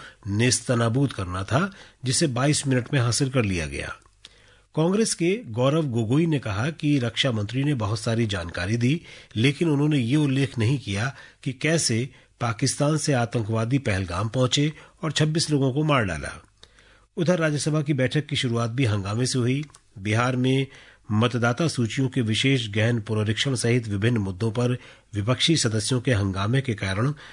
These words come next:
राज्यसभा में पिछले सप्ताह से जारी गतिरोध सोमवार को भी बरकरार रहा और बैठक को दो बार के स्थगन के बाद दोपहर दो बजकर दो मिनट पर पूरे दिन के लिए स्थगित कर दिया गया।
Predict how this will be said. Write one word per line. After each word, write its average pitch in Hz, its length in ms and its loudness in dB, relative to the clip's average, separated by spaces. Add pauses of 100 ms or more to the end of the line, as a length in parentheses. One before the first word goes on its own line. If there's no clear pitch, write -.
(200)
राज्यसभा 117 540 2
में 135 160 2
पिछले 131 300 -2
सप्ताह 117 420 0
से 113 160 -2
जारी 101 300 0
गतिरोध 104 480 0 (340)
सोमवार 113 560 2
को 110 200 -4
भी 117 260 2
बरकरार 90 500 -6
रहा 113 360 0 (380)
और 113 220 -2
बैठक 107 380 0
को 170 220 -2
दो 127 200 2
बार 113 240 0
के 117 180 0
स्थगन 117 340 0
के 113 100 -4
बाद 101 260 -2
दोपहर 101 420 0
दो 113 180 0
बजकर 107 440 0 (360)
दो 127 220 4
मिनट 110 240 0
पर 113 160 -6
पूरे 127 300 0
दिन 131 160 0
के 113 140 -4
लिए 90 360 -2 (320)
स्थगित 107 380 2
कर 110 160 0
दिया 90 200 0
गया। 69 320 -8